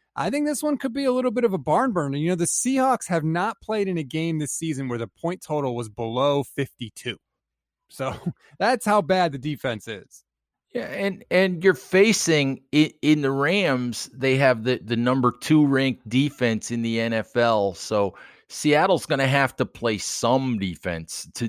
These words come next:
Speaker 2: to have a shot in this game, and, and I'm not sure they can play enough. Um, I don't know about you, but, uh,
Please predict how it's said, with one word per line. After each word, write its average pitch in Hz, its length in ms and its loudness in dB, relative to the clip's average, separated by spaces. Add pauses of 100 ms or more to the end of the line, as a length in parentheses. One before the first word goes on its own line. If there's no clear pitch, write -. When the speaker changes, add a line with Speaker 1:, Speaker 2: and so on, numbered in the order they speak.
(120)
Speaker 2:
to 110 180 0
have 101 200 0
a 101 40 -4
shot 107 440 0
in 107 140 -6
this 104 220 -6
game, 113 380 -2
and, 113 260 -2
and 113 160 0
I'm 113 160 0
not 120 200 2
sure 127 280 2
they 120 140 2
can 113 200 -6
play 117 300 2
enough. 110 520 0 (440)
Um, 104 440 0
I 107 180 2
don't 117 100 4
know 113 140 2
about 110 280 4
you, 117 420 0
but, 104 460 -2
uh, 104 220 0